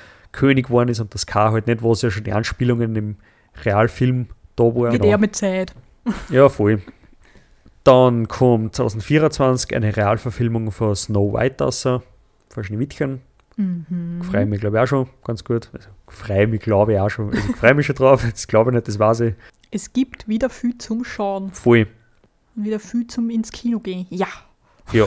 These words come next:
Speaker 1: auf jeden Fall. Und dann gibt's noch zum Schluss im Sommer zweitausendvierundzwanzig kommt,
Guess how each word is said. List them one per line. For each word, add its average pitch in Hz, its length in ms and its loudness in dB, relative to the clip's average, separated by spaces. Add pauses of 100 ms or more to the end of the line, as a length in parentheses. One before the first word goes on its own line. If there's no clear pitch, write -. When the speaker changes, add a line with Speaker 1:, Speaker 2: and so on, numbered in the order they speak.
Speaker 1:
auf - 160 -4
jeden 117 220 2
Fall. 107 380 0
Und 165 380 2
dann 131 180 2
gibt's 131 320 -4
noch 120 160 2
zum 107 480 -4
Schluss 139 480 0
im 120 220 -4
Sommer 113 520 0
zweitausendvierundzwanzig 131 1200 -2
kommt, 120 340 -4